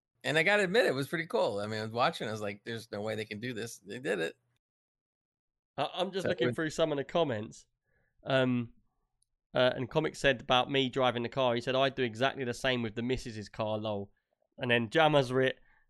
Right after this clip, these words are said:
Speaker 2: "So what we're learning here is, uh, Nick can't drive." <laughs> Actually, I'm a very good driver.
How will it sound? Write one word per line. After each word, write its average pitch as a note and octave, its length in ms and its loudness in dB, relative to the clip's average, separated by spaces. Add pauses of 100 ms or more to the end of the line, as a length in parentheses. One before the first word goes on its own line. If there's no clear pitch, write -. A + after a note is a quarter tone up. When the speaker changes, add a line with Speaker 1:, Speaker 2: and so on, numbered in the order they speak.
(320)
Speaker 2:
"So C#3+ 140 2
what F#3+ 180 4
we're F#3 120 6
learning F3 340 6
here A2 260 0
is, G#2+ 200 -2
uh, B2+ 260 4 (260)
Nick C3+ 320 -2
can't B2+ 240 4
drive." B2 380 0 (680)
<laughs> - 180 0 (480)
Actually, D3 320 2
I'm D#3 140 6
a D3+ 40 2
very C#3 160 2
good C#3+ 180 0
driver. A2+ 480 0